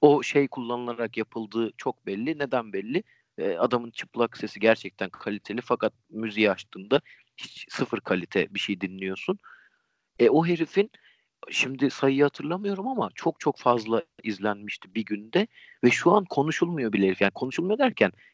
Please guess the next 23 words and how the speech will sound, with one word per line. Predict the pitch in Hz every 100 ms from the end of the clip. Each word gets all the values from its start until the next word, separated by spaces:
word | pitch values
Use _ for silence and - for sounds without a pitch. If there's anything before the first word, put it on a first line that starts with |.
| -
yarın | 175 196 180
bir |
şey | - 170
çıkarsa | - 139 139 180
tabii | - 156
ki | -
konuşulacak | - 131 117 120 156 214
ama | 214 180 - - _ -
o | 165
şarkıdan | 175 170 160 175 180 -
eser | 117 - 156
kalmadı. | - 110 98 92 85 _ _ _
Sen | - 156 170 _ _ _ _ - -
iş | 151 -
yaparken | 151 - 151 - 135
yanda | 117 127 143 151
yirmi | 123 120 127 160
yıllık | 156 131 131 - 127
bir, | 117 - - _ _ _ -
e, | 113 113 113 110 107 104 - - - - -
işi, | 135 - 135 127
gösteriyi | 117 113 - 131 123 143
açıp | - - 131 -